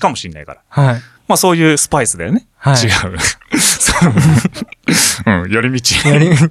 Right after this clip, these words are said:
Speaker 1: <laughs> 寄り道、寄り道する？
Speaker 2: いや、しますね。
Speaker 1: 好き？
Speaker 2: いや、大好きです。
Speaker 1: い-、どういう時にする？
Speaker 2: やっぱいつもと違う道行きたいな、みたいな時に、え、今日はここのセブンじゃなくて、
Speaker 1: うん。
Speaker 2: あの、違うセブンイレブン、セブンイレブンって言ってんのかな？セブン、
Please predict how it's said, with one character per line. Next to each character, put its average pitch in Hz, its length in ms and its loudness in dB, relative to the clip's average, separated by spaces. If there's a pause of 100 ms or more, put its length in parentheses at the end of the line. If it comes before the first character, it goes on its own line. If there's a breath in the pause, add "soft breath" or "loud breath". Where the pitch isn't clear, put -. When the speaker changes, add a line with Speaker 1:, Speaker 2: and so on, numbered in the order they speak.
(140)
Speaker 1:
<laughs> 220 280 0
寄 185 140 4
り 269 240 0
道、 269 120 0
寄 190 240 0
り 269 160 0
道 226 120 0
す 226 140 0
る？ 285 140 -2 (320)
Speaker 2:
い 180 60 0
や、 175 80 4
し 180 120 0
ま 180 100 4
す 160 60 -2
ね。 127 320 -2 (220)
Speaker 1:
好 - 40 -6
き？ - 0 -
Speaker 2:
い 165 40 0
や、 156 60 0
大 165 260 2
好 - 60 -10
き - 80 -10
で 120 60 -6
す。 - 300 -14
Speaker 1:
い-、 214 320 -2
ど 247 120 4
う 269 40 4
い 254 40 4
う 214 40 -2
時 107 140 -4
に 95 80 -2
す - 100 -4
る？ 73 140 -12
Speaker 2:
や 214 80 0
っ - 20 -20
ぱ - 60 -4
い 196 100 0
つ - 100 -4
も 214 80 4
と 147 80 2
違 147 240 -2
う - 20 2
道 202 100 2
行 196 440 0
き - 100 -12
た 208 120 -6
い 160 60 -4
な、 143 220 0
み 117 100 -2
た 113 120 -4
い 104 60 -6
な 98 120 -10 (120)
時 113 220 -2
に、 110 240 0 (520 soft breath)
え、 - 80 -6
今 160 60 -6
日 - 120 -2
は 151 120 0
こ 135 140 -4
こ 147 60 2
の 143 80 2
セ 147 120 0
ブ 117 120 -2
ン 110 40 -2
じ 110 60 -4
ゃ - 20 -4
な 120 80 -4
く - 80 -14
て、 - 300 0
Speaker 1:
う 139 60 4
ん。 82 180 2 (100)
Speaker 2:
あ 135 100 -2
の、 113 200 -4
違 110 40 -8 (520)
う 120 140 -6
セ - 280 -4
ブ 113 80 -6
ン 117 60 -2
イ - 20 -6
レ 110 100 -4
ブ 101 100 -6
ン、 90 120 -10 (380)
セ - 140 -8
ブ 113 60 -2
ン - 40 2
イ - 20 -2
レ 131 60 0
ブ 113 80 -2
ン 107 40 -4
っ - 20 -12
て 113 100 -8
言 - 20 -4
っ - 40 -20
て - 80 -6
ん 117 40 -2
の 110 60 -4
か - 120 -10
な？ 123 60 2
セ 117 220 0
ブ 160 160 0
ン、 156 60 -6